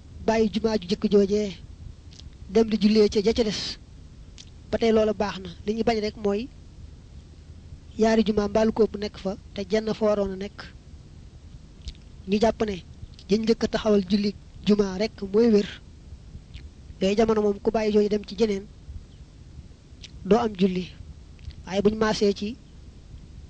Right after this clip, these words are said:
bàyyi jumaa jële, def ko lu mel ne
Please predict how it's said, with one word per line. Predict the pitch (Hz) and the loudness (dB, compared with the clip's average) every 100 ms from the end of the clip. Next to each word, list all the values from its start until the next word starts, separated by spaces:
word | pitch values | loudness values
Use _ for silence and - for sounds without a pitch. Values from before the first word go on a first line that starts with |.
| - - | -20 -2
bàyyi | 208 214 185 | 4 4 6
jumaa | 214 202 | 4 2
jële, | 175 233 214 - - - - - - - - - - - - - - - | 2 2 2 -4 -20 -20 -20 -20 -20 -20 -20 -20 -20 -20 -18 -18 -18 -2
def | 190 185 | 0 2
ko | 214 | 2
lu | 214 | 4
mel | 208 | 0
ne | 208 | -2